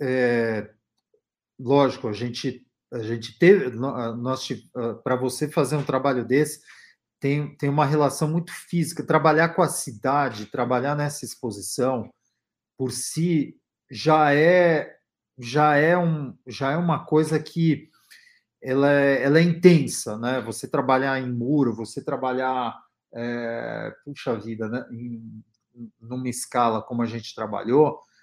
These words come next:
só com o movimento, com a cinética, né? Com, com aquele,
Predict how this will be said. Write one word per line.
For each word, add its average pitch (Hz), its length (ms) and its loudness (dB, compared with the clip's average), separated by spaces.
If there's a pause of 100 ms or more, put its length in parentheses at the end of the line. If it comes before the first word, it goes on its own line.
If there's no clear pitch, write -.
(140)
só - 360 6
com 247 140 2
o - 20 6
movimento, 143 760 2
com 127 80 -4
a 117 60 0
cinética, 127 720 -4
né? 147 280 0 (120)
Com, 117 480 -12
com 113 460 -12
aquele, 123 440 -4